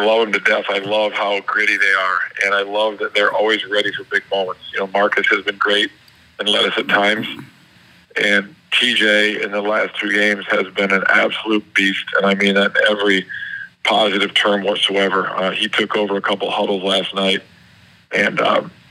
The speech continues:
you know, our, our guys trust him, which is, which is phenomenal. And then, you know, you talk about a fifth-year guy in Clayton. Uh, he played his best game of the season last night, and it's been,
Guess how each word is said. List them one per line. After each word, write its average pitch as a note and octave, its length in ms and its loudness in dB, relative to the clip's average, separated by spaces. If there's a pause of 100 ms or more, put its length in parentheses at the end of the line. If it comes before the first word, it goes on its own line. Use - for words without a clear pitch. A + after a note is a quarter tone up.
(400)
you G#2+ 80 0
know, G2+ 120 2
our, G2+ 260 2
our G#2+ 120 4
guys G2+ 240 2
trust - 380 0
him, A2 160 0 (140)
which - 220 0
is, G#2 260 -2
which G#2+ 160 -2
is G#2 200 0
phenomenal. G#2 580 -2 (100)
And G#2 100 2
then, G#2 280 2 (800)
you A#2 80 0
know, A2+ 100 4
you - 160 2
talk - 160 4
about - 160 0
a - 60 -2
fifth-year A2 460 2
guy G#2 180 4
in G2 120 0
Clayton. G2+ 540 -2 (140)
Uh, F#2+ 420 0 (540)
he A2+ 100 2
played G#2 300 2
his - 80 -8
best - 200 -2
game A2 160 2
of G#2+ 60 0
the G#2 80 2
season A2+ 320 2
last G2+ 300 0
night, G2+ 260 0 (300)
and G2+ 100 2
it's G#2 160 -2
been, G#2 420 2